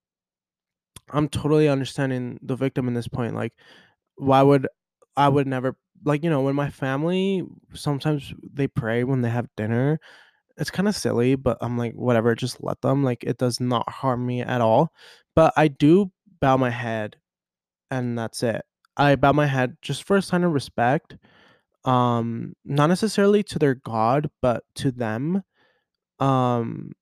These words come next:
and I, I, you know, it's, it's not that hard, right? But it's totally different if you're like,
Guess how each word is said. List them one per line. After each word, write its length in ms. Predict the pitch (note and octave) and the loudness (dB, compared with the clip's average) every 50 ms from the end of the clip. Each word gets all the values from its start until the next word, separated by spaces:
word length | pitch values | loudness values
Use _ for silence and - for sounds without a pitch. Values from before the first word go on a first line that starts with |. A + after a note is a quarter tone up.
| _ _ _ _ _ _ _ _ _ _ _ _ _ _ _ _ _ _ _ | _ _ _ _ _ _ _ _ _ _ _ _ _ _ _ _ _ _ _
and 320 | - C#3+ C#3+ C#3+ C#3+ C#3 A#2+ | 0 2 4 4 2 0 -2
I, 240 | - - B2+ A#2 - _ _ _ _ _ _ - | -2 -4 -4 -4 -6 _ _ _ _ _ _ -2
I, 180 | C#3 C#3+ C3 - _ | -2 -2 -2 -2 _
you 120 | - E3 E3 | 0 2 2
know, 240 | D3+ C3 A#2+ B2 C#3 | 4 2 2 0 -2
it's, 380 | D3 - - - - - - _ _ _ _ _ _ _ _ _ _ _ _ _ _ _ _ _ _ _ _ _ _ _ _ _ _ - | -4 -8 -12 -18 -18 -20 -20 _ _ _ _ _ _ _ _ _ _ _ _ _ _ _ _ _ _ _ _ _ _ _ _ _ _ -10
it's 120 | C#3+ - | -2 0
not 160 | D#3+ D3 - | 0 2 2
that 140 | B2+ A2 A#2 | 2 0 2
hard, 300 | A#2 B2+ A#2+ G#2+ G#2+ G#2+ | 2 2 4 4 2 2
right? 300 | G#2+ G#2+ A2+ A#2+ B2+ - _ _ _ _ _ _ _ _ _ _ _ _ _ _ | 0 0 0 -2 -2 -6 _ _ _ _ _ _ _ _ _ _ _ _ _ _
But 320 | - F#3 E3+ D3 C3+ - _ _ _ _ _ _ _ _ _ _ | 4 6 6 6 4 2 _ _ _ _ _ _ _ _ _ _
it's 220 | E3+ E3 - - - | -6 -6 -6 -8 -4
totally 400 | - - E3+ F3+ G3 G3+ F#3+ E3 | -2 2 4 6 6 6 6 4
different 440 | C3 C#3 B2+ - - C3 B2 A#2 A#2+ | 4 0 -2 0 -2 -4 -2 -2 -6
if 160 | B2+ B2 - | -8 -8 -6
you're 180 | C3 C3 B2+ | -4 -2 -2
like, 360 | B2+ B2 B2 A#2+ A#2 A#2+ A#2+ | -2 -2 -2 -2 -2 -4 -6